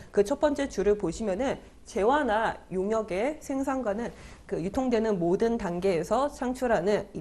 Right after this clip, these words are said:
부가가치세에 대해서 부과하는 조세이다라고 되어 있습니다. 근데 이렇게 말하면 여러분들 몰라요. 일단은 이와 같이 화면에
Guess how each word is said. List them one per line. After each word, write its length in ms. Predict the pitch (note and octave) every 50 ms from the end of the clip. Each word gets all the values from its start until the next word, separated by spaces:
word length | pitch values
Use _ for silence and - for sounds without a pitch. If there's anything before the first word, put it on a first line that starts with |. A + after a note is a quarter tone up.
| -
부가가치세에 880 | - - - F#3+ F3 A#3+ B3+ C4 C#4 C#4+ C#4+ - C#4 - - B3 A#3 A#3
대해서 540 | A3+ A3 F3 E3 E3 E3 A3+ B3 D4 D#4 - - - - - - - - - - - - - - - -
부과하는 520 | - - F#3 G3 F#3 F3 F3 G3+ A3 A#3 A#3
조세이다라고 1300 | - - E3+ E3+ - F#3+ F#3+ F#3 - - - F3+ - - F#3 G#3 G#3+ G#3+ - - - - - F3 F3+
되어 140 | F3+ - D#3+
있습니다. 420 | - D3+ - - G3+ - - D3+ - - - - - - -
근데 180 | - G#3 A#3+ A#3
이렇게 460 | G#3+ G3+ A#3+ D4+ D#4 D4+ - D#4+ D4+
말하면 540 | A#3 - G3+ F#3 F#3+ G3 A3 A#3+ F#3+ D#3 - - - - - - -
여러분들 520 | G3+ A#3 B3 C4 A#3 G#3+ G#3 A3+ A3 G#3+ - - - - -
몰라요. 540 | - G3 F#3+ G3 G3+ A3+ A#3+ G#3+ - - - - - -
일단은 540 | - A3+ A#3 A#3 - A#3 G#3+ A#3 C4 A#3+ - - - - - -
이와 200 | - G3+ G#3+ A3
같이 440 | G3 E3 D#3+ - - - C#4 D#4+ E4 -
화면에 580 | - - D#4+ D#4+ D#4+ D4+ A#3+ G3 A3 D#3 -